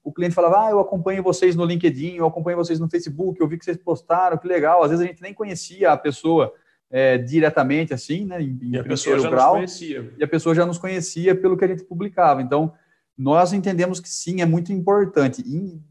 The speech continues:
Speaker 1: enfim, é, é, é muito importante, é muito importante.
Speaker 2: É, a gente indica, não é, não é trabalhoso, é relativamente tranquilo, é só criar aí um login lá no Wix, no WordPress,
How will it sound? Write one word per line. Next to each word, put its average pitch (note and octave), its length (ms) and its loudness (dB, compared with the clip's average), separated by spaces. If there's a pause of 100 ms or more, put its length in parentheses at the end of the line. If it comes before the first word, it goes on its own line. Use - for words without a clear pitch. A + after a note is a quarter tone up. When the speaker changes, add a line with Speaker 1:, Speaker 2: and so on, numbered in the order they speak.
(140)
Speaker 1:
enfim, D#3 320 -2
é, E3+ 140 4
é, E3+ 440 0
é D3 40 0
muito F3+ 220 -4
importante, G#2+ 420 -2 (120)
é A2+ 60 -20
muito B2+ 160 -6
importante. G#2+ 380 -12 (240)
Speaker 2:
É, E3 80 -2
a C#3+ 80 0
gente F3 240 -4
indica, A3 260 -6
não A3+ 240 2
é, A3+ 140 0
não G3 220 -4
é A3 60 -4
trabalhoso, G3 880 -6 (160)
é D#3 360 -4
relativamente E3+ 520 -8
tranquilo, F3 640 -8
é D#3+ 40 -6
só F3+ 540 -10 (460)
criar D3 200 -4
aí D3+ 140 -2
um D3+ 120 -4
login D3 300 -8
lá C#3+ 140 -4
no C3 100 -6
Wix, C3+ 360 -8
no D3 80 -10
WordPress, C#3+ 760 -8